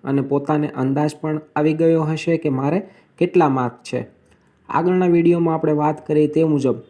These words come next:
ઘણા બધા મિત્રોના માર્ક ધાર્યા કરતાં પણ વધારે આવ્યા હશે, જ્યારે ઘણા મિત્રોને પોતાની તૈયારી મુજબ માર્ક નથી મળ્યા. હવે કેટલા માર્ક હોય તો રનિંગ આપણે ચાલુ કરવી તે જોઈએ. તેના પહેલાં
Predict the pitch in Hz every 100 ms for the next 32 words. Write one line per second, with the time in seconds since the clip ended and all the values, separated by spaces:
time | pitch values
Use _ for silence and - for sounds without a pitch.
0 | _ - 143 170 175 156 151 147 147 143
1 | 151 147 143 139 143 143 - 127 123 139
2 | 143 143 139 147 143 131 120 131 135 143
3 | 156 156 156 160 143 160 165 - _ _
4 | - 156 143 127 - 143 180 175 170 165
5 | 165 160 151 147 143 156 143 139 147 160
6 | 156 131 123 135 - _ _ _ 135 151
7 | 151 - - 147 151 147 123 117 117 113
8 | - _ _ _ _ _ - 147 170 170
9 | - 156 151 180 180 185 170 135 160 170
10 | 117 - - - 160 160 - - 127 135
11 | 156 165 160 170 156 156 160 160 165 160
12 | 170 - _ _ _ 175 185 180 180 180
13 | 175 165 165 143 131 127